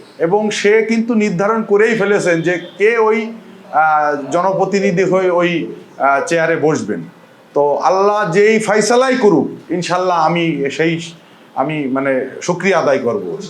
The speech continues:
হ্যাঁ, আমি এবং শতভাগ আশাবাদী, আমি ইনশাল্লাহ জয়ী হব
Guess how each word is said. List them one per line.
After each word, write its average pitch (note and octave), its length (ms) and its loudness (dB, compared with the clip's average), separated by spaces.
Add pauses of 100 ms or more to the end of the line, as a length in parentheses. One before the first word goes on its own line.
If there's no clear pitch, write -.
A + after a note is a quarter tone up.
(360)
হ্যাঁ, F#3 240 2
আমি F3+ 200 0
এবং G3 360 2
শতভাগ G#3+ 500 0
আশাবাদী, A3+ 760 2 (520)
আমি E3 320 0
ইনশাল্লাহ E3 840 0
জয়ী D#3 200 2
হব G#2+ 280 -2